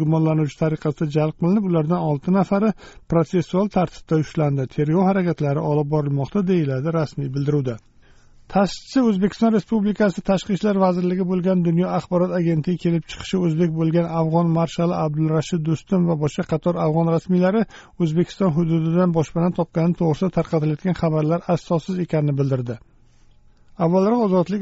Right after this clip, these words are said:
Reuters, ria Novosti, tass agentliklari va Toshkentdagi gazeta UZ nashri o'z manbalariga tayangan holda, Abdurashid Do'stum va Balx viloyatining sobiq hokimi bo'lgan tojiklar yetakchisi Muhammad Nur Afg'onistondan O'zbekistonga qochib o'tgani to'g'risida xabar berganini yozgandi.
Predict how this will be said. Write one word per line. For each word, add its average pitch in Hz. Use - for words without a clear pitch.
Reuters, 175
ria 170
Novosti, 175
tass 185
agentliklari 170
va 165
Toshkentdagi 165
gazeta 165
UZ 165
nashri 160
o'z 175
manbalariga 156
tayangan 160
holda, 180
Abdurashid 160
Do'stum 175
va 170
Balx 165
viloyatining 170
sobiq 160
hokimi 170
bo'lgan 165
tojiklar 165
yetakchisi 160
Muhammad 165
Nur 214
Afg'onistondan 160
O'zbekistonga 180
qochib 170
o'tgani 160
to'g'risida 156
xabar 156
berganini 147
yozgandi. 127